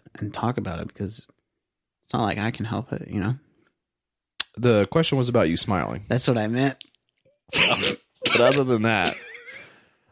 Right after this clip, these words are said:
Speaker 2: I think you do smile.
Speaker 1: So
Speaker 2: But a lot of times, I would say more often than not, you're making other people laugh.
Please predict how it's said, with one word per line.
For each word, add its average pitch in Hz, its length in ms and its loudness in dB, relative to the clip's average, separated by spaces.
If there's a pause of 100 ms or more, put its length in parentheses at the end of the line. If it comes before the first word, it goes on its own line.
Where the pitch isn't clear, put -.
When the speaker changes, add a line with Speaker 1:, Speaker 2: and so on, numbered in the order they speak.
(160)
Speaker 2:
I 151 100 4
think 185 220 4
you 202 120 0
do 202 160 4
smile. 92 380 2
Speaker 1:
So 165 460 6 (500)
Speaker 2:
But 143 140 6
a 135 60 4
lot 165 200 6
of 214 60 2
times, 151 400 2 (200)
I 131 100 4
would 180 160 2
say 160 120 6
more 147 220 4
often 151 180 0
than 120 100 2
not, 117 180 2
you're 113 100 2
making 107 300 2
other 95 140 4
people 73 260 -2
laugh. 69 340 0